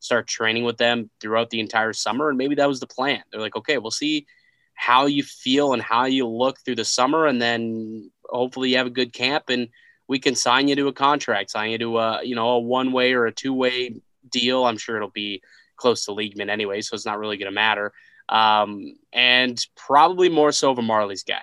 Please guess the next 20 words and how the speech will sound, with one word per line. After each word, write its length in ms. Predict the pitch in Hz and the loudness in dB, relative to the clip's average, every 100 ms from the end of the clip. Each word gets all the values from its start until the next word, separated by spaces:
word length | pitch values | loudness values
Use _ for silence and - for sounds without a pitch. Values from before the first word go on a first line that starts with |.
| - | -4
I 80 | 117 | 0
don't 220 | 135 139 | 2 2
see 240 | - 139 127 | 2 2 2
a, 100 | 107 | 0
a 280 | 113 - | -4 -6
fit 260 | - 131 120 | -6 -6 -6
for 100 | - | -8
him 120 | 113 113 | -4 -4
on 80 | |
the 100 | 104 | -2
roster. 440 | 104 104 104 - 107 | 2 2 0 -6 -10
There's 260 | 104 101 - - - - | -10 -12 -18 -20 -18 -2
probably 200 | 117 110 | -2 -2
fourteen, 840 | - 131 123 - 127 123 123 117 | -2 -4 -2 -2 0 2 2 -2
thirteen, 480 | - 127 127 127 117 | -4 -4 -2 -4 -2
fourteen, 400 | 123 120 123 117 | -4 -4 -4 -4
maybe 240 | 120 131 | -2 -2
as 140 | 117 120 | -4 -6
much 180 | 120 | -8
as 100 | 101 | -10